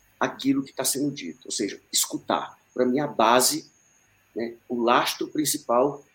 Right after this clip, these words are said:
de uma relação de ajuda que pode prosperar é quando as pessoas se escutam de verdade. Primeiro ponto. Segundo, é, bater,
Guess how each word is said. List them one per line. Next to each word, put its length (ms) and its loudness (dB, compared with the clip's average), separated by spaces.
de 80 -4
uma 120 2
relação 400 0
de 80 0
ajuda 300 -2
que 120 -8
pode 260 -2
prosperar 680 -4
é 60 -8
quando 300 -2
as 120 -4
pessoas 340 -2
se 60 -2
escutam 600 -2
de 100 -2
verdade. 600 -4
Primeiro 300 4
ponto. 420 -2
Segundo, 680 4
é, 440 2
bater, 760 4